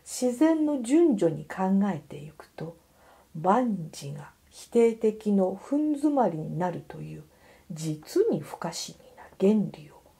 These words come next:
表した形です。すべての順序を逆にして考えていってごらんなさい。地天体という卦になって、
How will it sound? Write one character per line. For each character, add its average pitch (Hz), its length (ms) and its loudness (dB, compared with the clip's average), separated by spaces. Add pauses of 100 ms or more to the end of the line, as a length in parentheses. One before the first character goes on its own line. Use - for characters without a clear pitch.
(140)
表 165 440 -2
し - 80 -16
た - 120 -18
形 - 380 -18
で - 140 -20
す。 - 240 -20 (960)
す - 220 4
べ 262 120 10
て 151 140 -2
の 151 160 -6
順 156 320 -4
序 143 160 -12
を - 180 -14 (100)
逆 - 360 -4
に 165 180 -4
し - 240 -16
て - 180 -14 (460)
考 285 260 2 (100)
え 208 60 0
て - 120 -10
い 147 80 -12
っ - 20 -16
て - 200 -12
ご 151 180 -4
ら 151 120 -2
ん 151 80 -4
な 151 120 -6
さ - 180 -12
い。 - 80 -16 (880)
地 202 240 -8
天 233 380 2
体 185 360 -4 (160)
と 143 140 -10
い 151 160 -6
う 156 140 -8
卦 202 160 0
に 143 180 -4
な 135 80 -12
っ - 40 -16 (220)
て、 - 160 -18